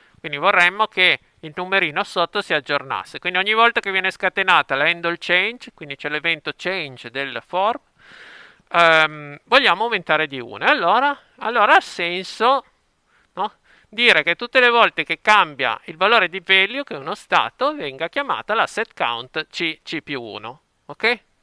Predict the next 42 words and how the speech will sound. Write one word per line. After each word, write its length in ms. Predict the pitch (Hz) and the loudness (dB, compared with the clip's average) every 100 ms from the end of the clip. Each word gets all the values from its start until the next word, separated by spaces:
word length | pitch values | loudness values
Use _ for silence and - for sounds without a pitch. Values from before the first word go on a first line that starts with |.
| _ _ _ _ _ _ _ _ _ | _ _ _ _ _ _ _ _ _
Questo 280 | 190 - | -6 0
è 40 | 233 | 0
un 80 | 226 | 0
possibile 540 | - 190 - 233 170 160 | -2 -4 -4 -4 -4 -4
uso 380 | 233 240 139 | -2 -2 -6
della 200 | 135 160 | -6 -2
use 260 | 196 226 240 | 0 0 -2
effect 480 | 214 220 220 - - | -2 2 2 0 -10
in 240 | 208 202 | -12 -12
cui 180 | - 240 | -2 2
abbiamo 640 | 247 196 175 190 233 233 - _ _ _ | 2 4 4 4 0 -2 -6 _ _ _
una 280 | 220 226 175 | -8 -4 -4
dipendenza, 920 | 175 269 294 247 139 143 - 226 285 _ 180 180 | -6 -8 -6 -4 -6 -8 -2 -2 -2 _ -20 -14
una, 420 | 156 151 139 135 135 - _ | -8 -6 -6 -8 -14 -20 _
uno 240 | - 180 202 | -16 -6 -6
stato, 600 | - - 165 156 277 277 _ _ | -2 0 0 -2 -4 -4 _ _
va 180 | - 156 | -4 -2
benissimo, 720 | 214 254 156 - 202 262 - _ _ - | -4 -6 -12 -10 -10 -10 -12 _ _ -18
ok? 360 | 135 180 226 - _ _ - - - - _ _ | -10 -8 -8 -10 _ _ -20 -20 -20 -20 _ _
L'importante 560 | 196 247 277 247 226 285 | -6 2 4 6 4 4
è 20 | |
che 140 | 269 | 2
qui 140 | - 233 | 2 2
dentro 420 | 226 202 254 277 | 4 4 4 2
non 120 | 220 | 2
si 140 | - 196 | 0 0
cambi 280 | 180 175 | 0 0
lo 120 | 170 147 | -2 -4
stato, 460 | - 220 208 - | 4 6 6 4
perché 220 | 131 143 | -6 -8
se 140 | 143 170 | -8 -2
nella 220 | 180 180 | 0 0
callback 500 | - 185 196 202 - | 0 0 2 2 0
ci 140 | - | -10
mettiamo 320 | 165 160 190 175 | -8 -2 -2 0
a 40 | |
cambiare 420 | - 175 202 202 | -4 0 2 4
lo 120 | 247 | 4
stato 420 | 254 - 185 190 220 | 2 2 4 4 2
andiamo 340 | 220 175 165 | 2 0 0
in 120 | 175 | -4
loop, 420 | 151 147 _ 147 | -6 -8 _ -10